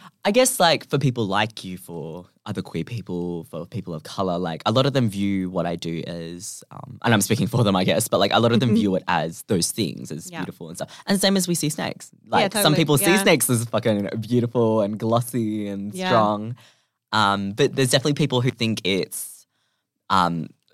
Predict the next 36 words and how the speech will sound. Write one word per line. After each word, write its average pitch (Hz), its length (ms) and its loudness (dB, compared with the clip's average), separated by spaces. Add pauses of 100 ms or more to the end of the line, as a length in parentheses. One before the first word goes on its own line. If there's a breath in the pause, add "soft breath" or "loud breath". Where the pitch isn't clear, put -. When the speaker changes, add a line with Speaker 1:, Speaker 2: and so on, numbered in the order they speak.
Speaker 1:
think 107 180 0
my 95 220 4
art 95 280 2
and 113 80 -10
think 104 200 -6
snakes 101 400 -6
are, 87 560 0 (180)
um, 90 460 -12 (420)
you 117 120 2
know, 85 420 0 (1500)
Speaker 2:
Pointed. 240 380 -2 (420)
Speaker 1:
Yes, - 520 0 (120)
good 147 140 4
word. 120 380 4 (160)
Speaker 2:
Pointed. 262 340 -4
Speaker 1:
Pointed 151 600 4
Speaker 2:
Yeah. 110 100 0 (180)
Speaker 1:
and, 95 360 -6
um, 90 380 -6
assertive 113 800 2
Speaker 2:
Mm. 104 240 -2
Speaker 1:
and, 90 840 -2
um, 87 360 -12
loud 98 720 4
for - 140 -14 (260)
Speaker 2:
And 302 160 2
Speaker 1:
the 294 40 6
Speaker 2:
they 254 80 4
Speaker 1:
sake 208 120 4
Speaker 2:
are 311 100 4
Speaker 1:
of 339 60 4
Speaker 2:
all 262 100 4
Speaker 1:
it. 196 40 4
Speaker 2:
those 190 180 2
things, 190 180 -2
but - 40 0